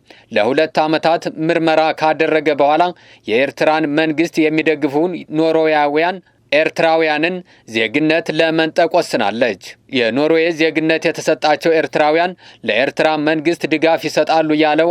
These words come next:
አምስት አባላት ያሉት መርማሪ ኮሚቴ ነው። አንድ መቶ ሠላሳ አምስት ኤርትራውያን ላይ ምርመራ ያደረገ ሲሆን ማህበራዊ ሚዲያ ላይ የሚጽፉትን እንዲሁም ሌሎች ሰዎች ስለ እነሱ የሚናገሩትን ተከታትሏል።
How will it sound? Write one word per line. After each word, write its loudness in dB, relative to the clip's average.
አምስት -2
አባላት 2
ያሉት 0
መርማሪ 0
ኮሚቴ -2
ነው። -2
አንድ -2
መቶ 0
ሠላሳ 0
አምስት -2
ኤርትራውያን 0
ላይ 2
ምርመራ 2
ያደረገ 0
ሲሆን -2
ማህበራዊ 0
ሚዲያ 0
ላይ 2
የሚጽፉትን -2
እንዲሁም -2
ሌሎች 0
ሰዎች 0
ስለ 0
እነሱ 0
የሚናገሩትን 0
ተከታትሏል። 0